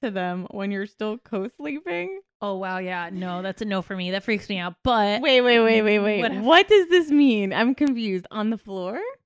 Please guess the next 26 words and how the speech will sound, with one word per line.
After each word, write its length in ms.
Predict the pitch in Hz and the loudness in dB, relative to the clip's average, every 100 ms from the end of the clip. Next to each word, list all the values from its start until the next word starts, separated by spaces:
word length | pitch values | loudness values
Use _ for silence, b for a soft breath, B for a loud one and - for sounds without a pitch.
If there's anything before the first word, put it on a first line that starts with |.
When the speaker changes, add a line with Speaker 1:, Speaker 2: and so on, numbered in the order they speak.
| _ | _
Speaker 2:
Yeah, 260 | 226 285 214 | -10 -6 -6
'cause 140 | 190 226 | -6 -8
they 80 | |
can't 180 | 240 269 | -8 -8
have 100 | 262 | -10
sex 220 | - 254 | -10 -8
on 120 | 247 220 | -6 -6
the 60 | |
bed. 220 | 185 240 | -4 -4
It'll 180 | 208 190 | -6 -8
wake 200 | 196 190 | -10 -10
the 80 | 175 | -8
baby 320 | 180 202 175 | -8 -6 -8
up. 100 | 147 | -10
So 100 | - | -10
they 120 | 202 | -10
have 140 | 190 196 | -10 -10
sex 240 | 208 - | -10 -10
on 80 | 202 | -10
the 60 | 185 | -12
floor 280 | - 214 | -12 -12
in 80 | 190 | -12
front 260 | - 208 208 | -10 -8 -6
of 60 | |
the 80 | 196 | -6
bed 360 | 170 160 151 | -6 -8 -8